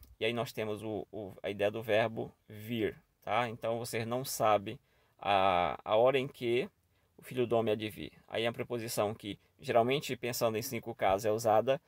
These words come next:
exclusivamente no dativo, né? E aí, nos demais, você vai ampliando um pouquinho. Mas aí, né, essa ideia, sempre dativo, quando ela aparece, ela está seguida de um dativo, geralmente.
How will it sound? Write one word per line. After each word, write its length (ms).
exclusivamente 960
no 160
dativo, 560
né? 180
E 160
aí, 300
nos 240
demais, 300
você 280
vai 100
ampliando 360
um 40
pouquinho. 240
Mas 160
aí, 160
né, 260
essa 280
ideia, 200
sempre 340
dativo, 580
quando 160
ela 100
aparece, 460
ela 60
está 260
seguida 360
de 120
um 100
dativo, 560
geralmente. 560